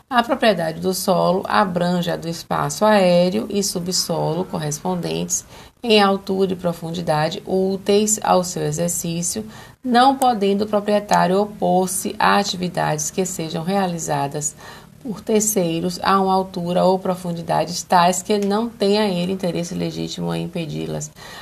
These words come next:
Até aí tá correto, então a questão estaria errada em razão das, é, frases acima equivocadas que foram colocadas, certo? Então,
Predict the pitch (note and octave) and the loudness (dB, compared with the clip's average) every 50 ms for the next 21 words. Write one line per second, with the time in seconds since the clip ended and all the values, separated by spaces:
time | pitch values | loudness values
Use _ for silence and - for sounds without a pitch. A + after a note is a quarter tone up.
0 | - - _ - B3 B3 - C#4+ B3 G3+ G3+ G3 - G3 F#3+ F#3 - G3 F3+ F3+ | -20 -14 _ -6 -4 -2 0 2 2 2 2 2 0 -2 0 2 2 2 2 2
1 | - A3+ A3 A3 G3 G3 G3+ G#3 G#3+ G#3 A3 G#3+ A3 G#3+ A3 A3+ G#3+ - - F#3+ | 0 0 2 2 2 2 0 -2 -2 0 0 0 0 0 0 -2 -2 -2 -4 -4
2 | F#3 F#3 - G3+ F#3 F3+ F3 F#3 G3 G3 F3+ F3+ E3+ E3 E3+ F3+ F#3 G3 G3 F#3 | -4 -2 0 2 2 2 2 2 0 0 0 0 0 0 0 0 0 0 0 0
3 | F3+ E3+ E3+ D#3+ E3 E3+ - - - - - - - _ _ - B3 A3+ F#3+ F#3 | -2 -2 -2 -2 -4 -4 -6 -12 -18 -20 -20 -20 -20 _ _ -4 2 4 6 6
4 | F3 F3+ F3 - - - - E3+ D#3 D#3 D#3 D3+ D3 D3 D3+ D3 C#3+ C#3+ C#3 C3+ | 6 4 2 -2 -6 -6 -6 -6 -4 -4 -4 -2 -2 -2 -2 0 -2 -2 -2 -2
5 | C3+ C3 B2+ B2 B2+ B2+ C3 - - - - - _ _ _ - - - - _ | -4 -4 -4 -6 -8 -10 -12 -14 -16 -18 -20 -20 _ _ _ -20 -20 -20 -20 _
6 | _ _ - - - - F3 E3+ E3 E3+ E3+ E3+ E3 F3+ G3 G#3 G#3+ G#3+ - - | _ _ -14 -6 0 4 6 6 6 6 4 2 2 2 4 4 2 2 -2 -2
7 | - F3+ E3+ E3 D#3+ D#3+ E3 F3 F#3+ A3 A#3 - - - - F3+ F3 - F3+ F3+ | -2 -2 -2 -2 -4 -2 -2 0 0 -2 -4 -6 -8 -6 -4 -4 -2 -2 -2 0
8 | F#3 G3 G3 G3 - E3 D#3 D3+ D3+ D3+ E3+ F3 F3 - - G#3 F#3+ - F3+ E3 | 0 -2 -2 -2 -2 -2 0 0 0 0 -2 -2 -4 -4 -6 -8 -6 -4 -4 -4
9 | E3 E3+ E3+ F3 F#3 F#3 G3+ G#3 G#3+ - - - D3+ D3 - - - - - - | -4 -4 -2 0 2 2 2 0 -2 -4 -8 -6 -6 -8 -8 -10 -10 -10 -10 -12
10 | _ _ - - - _ _ _ - - - - D#3 E3 F#3 F3+ F#3 G3+ G3 F#3 | _ _ -20 -20 -20 _ _ _ -14 -8 -4 -2 0 0 -2 -2 -2 -4 -4 -2
11 | - E3 | -2 -4